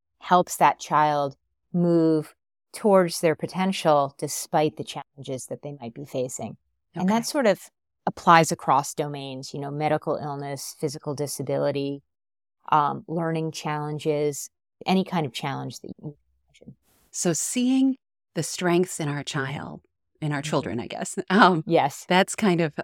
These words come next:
Speaker 2: a, a key factor.
Speaker 1: Mm-hmm.
Speaker 2: How else can parents help their kids, especially tweens and teens that might be experiencing so many emotions and hormone fluctuations? I'm curious if you have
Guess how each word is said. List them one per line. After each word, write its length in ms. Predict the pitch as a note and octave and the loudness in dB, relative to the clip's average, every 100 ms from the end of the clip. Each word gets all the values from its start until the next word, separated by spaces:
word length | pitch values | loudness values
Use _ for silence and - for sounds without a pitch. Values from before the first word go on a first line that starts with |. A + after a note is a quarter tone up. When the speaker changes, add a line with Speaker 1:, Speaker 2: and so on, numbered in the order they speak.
| - | -8
Speaker 2:
a, 320 | D#3 D3 C#3 - | -4 -2 -4 -6
a 60 | |
key 240 | - - F#3+ | -10 -4 -4
factor. 720 | - D3+ A#2 - B2+ C3 D#3 _ _ - | -2 -6 -6 -8 -6 -6 -8 _ _ -14
Speaker 1:
Mm-hmm. 420 | D3 E3 D#3+ F3 G3+ _ - | -12 -10 -8 -6 -6 _ 0
Speaker 2:
How 180 | E4+ F#4 | 6 8
else 300 | F4 E4+ - | 8 4 -2
can 200 | A3 G#3 | 0 0
parents 720 | - F3+ E3 D3+ - - - - | 0 0 0 -2 -4 -12 -14 -10
help 280 | D#3+ - | -10 -6
their 140 | G#3 F#3+ | -6 -4
kids, 440 | - D#3+ D#3+ D3+ | -4 -2 0 -2
especially 680 | D#3 - G#3+ - F3+ E3 D#3 _ - | -6 -2 -2 0 0 0 -2 _ -12
tweens 360 | - E3+ E3+ D3+ | 0 4 4 4
and 140 | D3+ | 0
teens 340 | - D#3+ E3 | 4 4 4
that 140 | - C#3 | 0 -2
might 260 | C#3+ D3 - | -2 -4 -4
be 280 | C#3 C3 - | -4 -4 -6
experiencing 720 | A#2 - C#3+ C#3 C#3 - C3 | -10 -8 -4 -2 -2 -2 -4
so 200 | - G#3 | -2 2
many 200 | G#3+ F3 | 4 4
emotions 760 | D3+ C3+ C3+ - C3+ C#3+ D3+ - | 2 -2 -4 -2 0 0 -2 -8
and 120 | - A#2 | -10 -4
hormone 380 | D3+ E3 D#3+ D#3 | -2 0 0 0
fluctuations? 960 | E3 D#3 F3 D3+ D#3 D#3 D3 D3 D3+ - _ _ | -4 -4 -2 -2 -2 -2 0 0 -2 -12 _ _
I'm 120 | E3 E3 | -10 -8
curious 360 | - G3+ F#3+ | -2 -2 -2
if 100 | E3 | -2
you 80 | E3 | -2
have 120 | D3 | -4